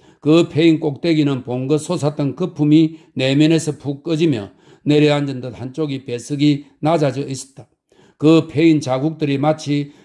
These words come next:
열 서너 살 계집애들이 물오르는 조개 같은 생각이 들어서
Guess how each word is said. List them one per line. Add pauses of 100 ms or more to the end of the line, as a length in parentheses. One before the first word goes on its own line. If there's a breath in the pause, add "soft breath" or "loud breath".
열
서너
살
계집애들이
물오르는
조개
같은
생각이
들어서